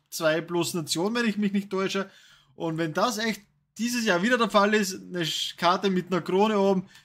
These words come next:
gibt automatisch Full Cam, absolut kein Problem zum Einbauen.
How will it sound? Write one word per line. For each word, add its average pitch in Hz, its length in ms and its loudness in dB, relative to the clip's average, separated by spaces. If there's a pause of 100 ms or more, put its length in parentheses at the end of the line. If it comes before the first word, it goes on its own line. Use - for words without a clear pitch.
gibt 208 220 -2
automatisch 175 680 2
Full 180 220 -2
Cam, 185 460 2 (200)
absolut 170 460 -2
kein 165 240 0
Problem 160 340 -2
zum 156 200 -6
Einbauen. 185 560 2